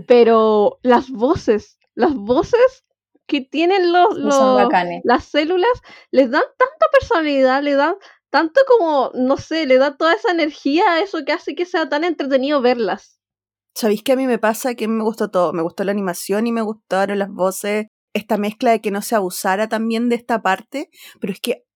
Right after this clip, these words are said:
Speaker 3: yo soy una persona que no ve nada, ninguna película de animación, nada, porque no me gustan.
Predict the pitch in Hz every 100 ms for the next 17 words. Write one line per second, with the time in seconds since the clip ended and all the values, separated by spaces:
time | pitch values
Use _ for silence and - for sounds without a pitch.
0 | - 208 269 330 302 285 - 277 294 254
1 | 269 233 208 233 233 214 202 190 180 185
2 | 233 453 480 _ 226 233 214 214 240 254
3 | 254 247 277 269 269 269 285 - 302 -
4 | - 226 220 - _ _ _ 196 - 196
5 | 226 226 - 185 208